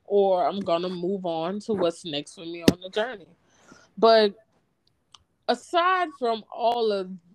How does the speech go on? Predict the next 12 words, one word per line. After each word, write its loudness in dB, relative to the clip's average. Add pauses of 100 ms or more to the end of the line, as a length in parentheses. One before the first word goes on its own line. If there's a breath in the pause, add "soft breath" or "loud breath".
(360)
all -4
of -12
that -6
conversation -8
about -2
infidelity -2
and -4
whatnot, -4 (560)
I 4
wanna 2
talk -2
about 0